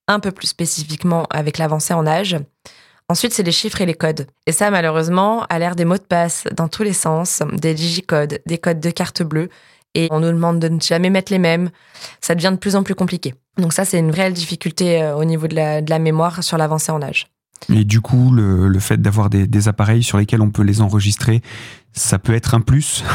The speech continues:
Speaker 2: <laughs>
Speaker 1: Alors, disons que c'est bien de pouvoir enregistrer, de pouvoir noter. Après, les outils comme ça, c'est un peu à double tranchant. Il faut pas toujours s'appuyer sur ces outils,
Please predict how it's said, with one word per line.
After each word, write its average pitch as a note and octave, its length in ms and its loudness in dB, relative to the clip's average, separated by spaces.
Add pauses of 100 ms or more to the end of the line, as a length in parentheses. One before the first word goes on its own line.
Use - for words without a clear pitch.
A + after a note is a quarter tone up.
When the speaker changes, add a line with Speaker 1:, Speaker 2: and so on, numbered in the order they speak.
(260)
Speaker 2:
<laughs> - 360 -14
Speaker 1:
Alors, F#3+ 220 -2
disons G#3 340 -2
que B3 120 0 (200)
c'est F#3+ 260 -2
bien F#3+ 480 0
de F#3 100 -4
pouvoir F#3 360 0
enregistrer, F3+ 840 -2
de E3+ 120 -2
pouvoir D#3+ 420 -2
noter. E3+ 520 0 (420)
Après, E3+ 320 0
les G3+ 200 2
outils G3+ 220 -4
comme F#3 200 0
ça, G3 240 0 (140)
c'est F#3+ 180 -2
un F#3 80 0
peu A3 100 -2
à G3+ 80 2
double F#3 180 0
tranchant. E3 400 -2 (380)
Il E3 60 -6
faut F#3+ 120 -2
pas A3+ 180 0
toujours G#3 360 -2
s'appuyer G3 340 -2
sur F#3+ 160 -2
ces F3 240 -2
outils, E3 280 -8